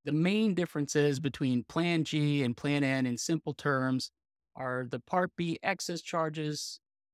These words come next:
potential co-payments for some office and emergency room visits in Plan N, but both plans offer robust coverage. The right one for you really depends on your needs, your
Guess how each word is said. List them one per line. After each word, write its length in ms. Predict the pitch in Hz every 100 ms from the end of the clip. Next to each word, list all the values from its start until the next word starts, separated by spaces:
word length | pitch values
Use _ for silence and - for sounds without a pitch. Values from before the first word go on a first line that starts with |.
| _
potential 520 | - - 185 180 170
co-payments 640 | - 160 151 160 156 147
for 100 | -
some 260 | 143 147 135
office 380 | 139 139 147 -
and 100 | 127
emergency 460 | 123 165 175 151
room 220 | 160 156 147
visits 580 | 147 143 135 - - - _ -
in 80 | -
Plan 320 | - 139 131
N, 400 | 147 151 147 143 _ _ _ _ _ -
but 120 | 135
both 240 | 165 170 160
plans 400 | 175 160 151 135
offer 600 | - 139 139 139 139 131
robust 480 | - 131 123 135 -
coverage. 500 | - 165 160 151 139
The 80 | 147
right 220 | 160 160
one 160 | 151 147
for 160 | -
you 180 | 139 139
really 220 | 135 135
depends 400 | 127 - 143 131
on 180 | 131 127
your 220 | 123 123
needs, 800 | 117 147 175 165 160 139 - - 113
your 640 | 139 135 123 123 120